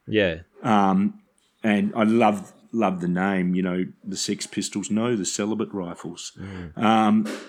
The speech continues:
Speaker 2: you know, I, I love it. And the, I mean, the tracks, uh, the original track I chose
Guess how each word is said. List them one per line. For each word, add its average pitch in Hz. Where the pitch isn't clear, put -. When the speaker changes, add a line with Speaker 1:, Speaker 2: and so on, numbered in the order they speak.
Speaker 2:
you 135
know, 113
I, 123
I -
love 139
it. -
And 170
the, 135
I 139
mean, 143
the 135
tracks, -
uh, 131
the 120
original 143
track 107
I 104
chose 98